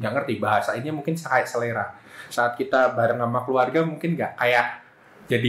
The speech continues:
bingung nih, gimana nih, kayak nggak, nggak seneng gitu. Karena beberapa teman-teman youth atau teens aku tanyain gitu, mereka lebih enjoy sendiri nih.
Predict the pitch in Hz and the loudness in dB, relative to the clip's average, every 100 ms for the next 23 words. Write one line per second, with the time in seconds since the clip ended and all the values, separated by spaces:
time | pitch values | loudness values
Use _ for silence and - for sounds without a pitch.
0 | 120 135 156 156 135 113 110 113 127 131 | 0 2 2 2 2 0 0 0 2 0
1 | 127 120 113 113 110 - 113 107 117 123 | 0 0 0 0 -2 -2 -4 -4 -4 -4
2 | 113 107 101 - 113 151 165 143 117 113 | -4 -8 -8 -6 -2 0 -2 -2 -4 -4
3 | 113 120 113 - 113 117 117 113 110 139 | 0 0 0 -2 -8 -8 -6 -6 -4 -4
4 | 135 120 113 - 165 165 120 202 - 113 | -2 -4 -6 -4 -6 -6 -8 -6 -2 -2
5 | 113 - 151 139 160 170 - - - 131 | -4 -8 -8 -8 -6 -10 -12 -16 -4 2
6 | 170 147 139 131 123 117 127 131 139 117 | 4 6 4 4 2 0 0 2 2 0
7 | 101 | -4